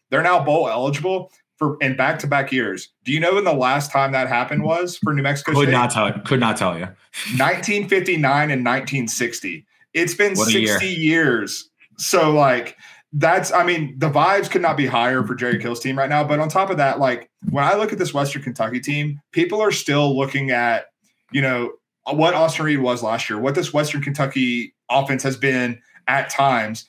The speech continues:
Speaker 1: And the thing that you forget is, especially at the Group of Five level, but really any level of college football, but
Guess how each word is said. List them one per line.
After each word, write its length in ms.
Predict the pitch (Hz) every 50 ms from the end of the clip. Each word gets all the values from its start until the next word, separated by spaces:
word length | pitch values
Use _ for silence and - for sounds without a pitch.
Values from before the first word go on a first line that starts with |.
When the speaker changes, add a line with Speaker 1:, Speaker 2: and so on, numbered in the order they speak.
| _ _ _ _ _ 151
Speaker 1:
And 180 | 147 143 147
the 60 | 139
thing 240 | 139 139 165 190 208
that 100 | 202 175
you 140 | 165 165 151
forget 400 | 143 131 117 131 135 131 127 120
is, 280 | 113 120 117 113 113 - -
especially 800 | 139 139 - - - - - 156 160 170 - - 185 185 180 180
at 80 | 170
the 80 | - 151
Group 220 | 127 143 139 139
of 100 | 135 127
Five 240 | - 120 120 127 127
level, 200 | 139 139 143 147 135
but 120 | 131 -
really 320 | 143 180 202 175 135 110
any 180 | 120 131 127 131
level 220 | 131 135 143 147
of 120 | 143 139 -
college 180 | 151 147 143
football, 320 | - 160 156 151 156 151 139
but 240 | 127 117 117 117